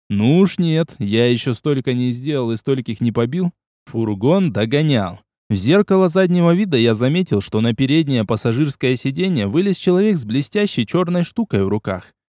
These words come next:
Не составило труда догадаться, что это за штука. Это был улей свинцовых пчел,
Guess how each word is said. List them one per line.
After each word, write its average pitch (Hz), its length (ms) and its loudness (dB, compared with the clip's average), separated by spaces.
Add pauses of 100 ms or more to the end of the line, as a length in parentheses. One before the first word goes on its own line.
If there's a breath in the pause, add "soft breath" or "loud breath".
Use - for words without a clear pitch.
(200)
Не 120 120 2
составило 196 540 0
труда 175 300 0
догадаться, 143 640 0
что - 280 0
это 170 200 0
за 151 140 -2
штука. - 440 -8 (480)
Это 220 300 4
был 214 240 2
улей 208 220 4
свинцовых 175 600 2
пчел, 214 380 0